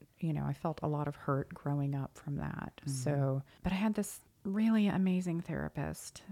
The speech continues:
Speaker 1: and she really filled a void in my life.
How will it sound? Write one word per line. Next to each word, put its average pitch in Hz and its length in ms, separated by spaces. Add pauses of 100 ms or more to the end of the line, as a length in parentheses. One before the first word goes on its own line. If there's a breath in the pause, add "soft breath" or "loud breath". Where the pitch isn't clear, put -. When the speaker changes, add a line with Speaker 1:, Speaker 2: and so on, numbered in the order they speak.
(180)
Speaker 1:
and 156 800
she 175 480 (120)
really 170 220
filled 165 280
a 156 40
void 160 340
in 185 120
my 175 180
life. 170 600